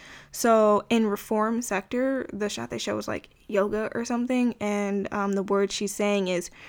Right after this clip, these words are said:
rehabilitate back into society. So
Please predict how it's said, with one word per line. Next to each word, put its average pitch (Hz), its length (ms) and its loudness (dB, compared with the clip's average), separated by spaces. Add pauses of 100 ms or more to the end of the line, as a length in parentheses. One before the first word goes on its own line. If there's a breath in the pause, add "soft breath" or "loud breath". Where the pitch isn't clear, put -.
(260 loud breath)
rehabilitate 214 1040 2
back 180 360 2
into 196 260 -4
society. - 920 -6 (420 soft breath)
So 202 600 -2